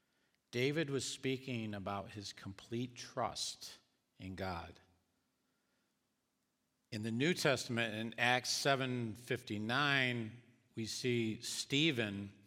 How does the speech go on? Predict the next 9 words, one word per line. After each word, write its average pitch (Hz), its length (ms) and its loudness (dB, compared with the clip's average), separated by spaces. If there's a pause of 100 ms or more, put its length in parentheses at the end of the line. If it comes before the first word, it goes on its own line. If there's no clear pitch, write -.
(500)
who 123 100 2
was 117 160 2
getting 135 340 2
stoned 160 640 2
to 165 100 0
death 127 540 4
for 113 180 2
his 110 200 0
faith 98 760 2